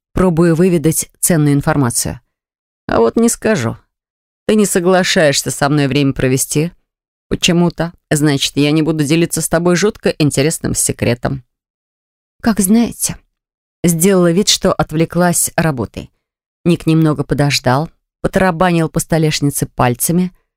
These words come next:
но реакции от меня не дождался. «Ну-ну»,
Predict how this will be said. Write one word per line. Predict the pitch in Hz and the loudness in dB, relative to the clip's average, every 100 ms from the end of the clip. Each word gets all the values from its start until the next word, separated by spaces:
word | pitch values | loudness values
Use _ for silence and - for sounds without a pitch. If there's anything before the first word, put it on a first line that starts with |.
| _ _ _ | _ _ _
но | 208 | 2
реакции | 269 185 190 - 226 | 4 2 0 -2 -2
от | - | 0
меня | 208 170 | 2 2
не | 175 180 | 2 0
дождался. | 196 - 123 123 - 135 - _ _ _ _ _ _ _ _ _ _ _ _ _ | 0 0 0 0 -4 -8 -12 _ _ _ _ _ _ _ _ _ _ _ _ _
«Ну-ну», | 127 139 147 156 156 135 | 0 2 2 2 -2 -6